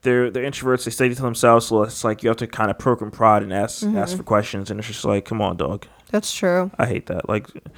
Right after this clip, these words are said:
Speaker 1: uh, I'm like, ugh, I hate it.
Speaker 2: Mm-hmm.
Speaker 1: And I feel like I'm probably more on the extreme side of an extrovert,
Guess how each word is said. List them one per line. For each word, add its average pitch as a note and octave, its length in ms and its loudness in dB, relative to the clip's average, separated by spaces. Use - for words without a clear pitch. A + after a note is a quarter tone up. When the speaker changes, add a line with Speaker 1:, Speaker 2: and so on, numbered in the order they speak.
Speaker 1:
uh, - 180 -20
I'm A#2 160 -2
like, G#2+ 180 2
ugh, C3 280 8
I A2+ 100 -2
hate G2+ 180 0
it. G2 160 -4
Speaker 2:
Mm-hmm. B3+ 280 -2
Speaker 1:
And C#3 120 2
I D3 80 6
feel F#3 140 2
like F3 160 4
I'm C3 300 -2
probably D3 300 4
more C3+ 280 2
on C3 120 0
the B2 100 4
extreme C3 640 -2
side C#3 520 4
of B2+ 260 -2
an A#2 60 -8
extrovert, C3+ 600 2